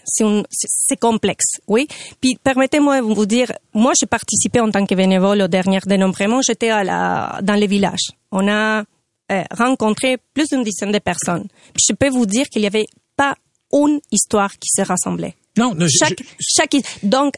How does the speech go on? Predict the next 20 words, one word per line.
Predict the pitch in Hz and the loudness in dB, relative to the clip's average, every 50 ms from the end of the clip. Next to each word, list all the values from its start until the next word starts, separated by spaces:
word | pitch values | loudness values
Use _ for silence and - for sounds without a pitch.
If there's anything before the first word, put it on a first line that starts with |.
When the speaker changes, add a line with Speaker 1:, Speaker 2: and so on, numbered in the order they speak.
| - _ _ - | -8 _ _ -2
Speaker 1:
on | 247 226 | -2 0
peut | - 254 | 0 0
pas, | - - 311 339 349 349 - - | 2 2 2 2 2 0 0 0
on | - 233 | -2 0
peut | 226 - 233 | 2 0 0
pas | - - 302 339 - | 2 2 0 0 0
pré-, | - - - - | 0 -2 -2 0
mais | 254 247 240 233 - - | 0 0 0 0 -2 -4
je, | - - - - - - 202 - - - - | -6 -4 -6 -10 -14 -12 -10 -10 -10 -6 -2
pourquoi | - 254 220 - 330 349 | -2 0 2 2 2 2
je | 330 | 2
vous | 247 247 | 0 0
dis | 202 240 | 0 0
ça ? | - 302 285 | 0 0 2
Parce | - 277 277 | 2 0 0
qu'on | - 240 233 | 0 0 0
peut | - 254 | 0 0
pas | - 320 339 | 0 0 -2
prétendre | - - - 262 233 - - 247 254 269 277 254 - | -2 -2 -2 0 0 2 2 2 2 2 2 0 2
avoir | - 214 208 196 185 208 233 247 254 | 2 2 2 2 2 2 2 0 0